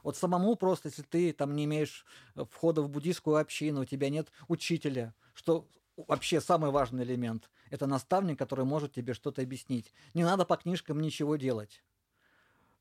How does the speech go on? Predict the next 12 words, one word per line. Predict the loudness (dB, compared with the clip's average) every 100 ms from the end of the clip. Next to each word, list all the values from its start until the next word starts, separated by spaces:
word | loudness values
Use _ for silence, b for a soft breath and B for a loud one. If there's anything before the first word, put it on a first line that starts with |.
| _ -20
Но | -6 -2 0 -2
я | -4 -2 -2 -2
же | -4 -4 -2 -6 -8 -10
решил, | -10 -6 -6 -6
что | -8 -8 -6 -8 -12 -20 _ _ _ _ _ _ -20 -20 -20 -18
мне | -6 -2 -2
зачем | -2 -4 -4
нужен | -2 -4
учитель, | -6 -6 -8
если | -8 -6
есть | -8 -4
книжка, | -6 -6 -14